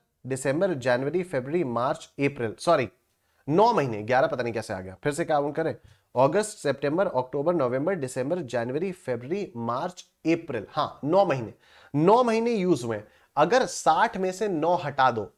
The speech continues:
सिक्सटी में से नाइन माइनस कर दो, तो फिफ्टी वन मंथ्स की लाइफ अभी भी बाकी है, तो fifty one by sixty of seventy two thousand has to be reversed, ठीक है, fifty one by sixty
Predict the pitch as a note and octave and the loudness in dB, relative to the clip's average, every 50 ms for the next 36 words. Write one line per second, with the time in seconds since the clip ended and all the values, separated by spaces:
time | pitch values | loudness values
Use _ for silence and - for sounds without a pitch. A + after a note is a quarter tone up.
0 | _ - - - F3 F3 - - - A#3+ A#3+ G#3+ F#3+ F#3 F#3+ A3+ G#3 F3+ D3 C#3+ | _ -14 -6 -4 -4 -4 -4 -6 -4 -4 -2 -2 -2 -2 -2 -2 -2 0 0 0
1 | D#3 F3+ F#3 E3+ D3+ C#3+ D#3 E3+ F3 F3 - F3+ F3 E3 F#3+ F#3+ F#3 G3+ - - | 2 2 2 2 0 0 0 -2 -2 -4 -4 -6 -6 -4 -4 -6 -6 -8 -8 -6
2 | F#3+ F#3 - - A3+ G#3 E3+ C3+ D3 F3 G3+ F#3+ F3 E3+ F3+ F3 - - - G#3 | -8 -8 -6 -6 -4 -2 0 2 2 2 2 0 -2 -2 -2 -4 -6 -8 -4 -2
3 | F#3 E3 E3 F3 F3 F#3 D#3+ E3+ F#3+ F3+ E3+ E3 D3+ C#3+ C#3+ - - E3+ F3 F3+ | 0 2 2 0 0 -2 -4 -4 -2 -2 0 2 4 2 2 2 -2 -4 -4 -6
4 | F3 - _ _ _ _ _ - - - _ - F#3 F3 - F#3 F3+ F3+ - - | -8 -14 _ _ _ _ _ -20 -20 -8 _ -2 -2 0 0 0 -2 -2 -2 -2
5 | A#3 A3+ G3+ F3+ F3+ G3+ A3+ G3 C#3+ B2 C#3 D#3+ F#3+ F3+ - - - F3+ - - | -2 2 2 2 2 2 0 -2 2 4 4 4 4 2 -2 -4 -6 -6 -6 -6
6 | - - A3 A3+ G3 - C#3+ D#3+ E3 - - - E3+ D#3+ E3 E3+ E3 G3 F3+ F#3+ | -6 -4 -2 -2 0 2 2 2 2 2 0 0 2 2 2 0 -2 -4 -2 -2
7 | G3 F3 E3+ D#3 D3+ D#3 E3+ E3 D3+ C#3 C#3 C#3 - E3+ D#3+ D3+ C3 A#2 A2 G2+ | -2 -2 0 0 0 0 -2 -2 -2 -2 -2 -2 -4 -4 -2 -2 -2 -4 -4 -6
8 | - - - - - - _ _ _ _ _ _ - D3 G#3 A#3 - - - _ | -10 -12 -16 -18 -18 -20 _ _ _ _ _ _ -4 -2 -2 -2 -4 -8 -18 _
9 | _ _ _ D3+ D#3+ D#3 D#3+ G3+ F#3+ F3+ F3 F3 F3+ F#3 F#3 F3+ F3+ E3 - - | _ _ _ 0 0 0 0 0 2 2 2 2 2 0 -2 -4 -6 -10 -12 -8
10 | - A#3+ | -6 -6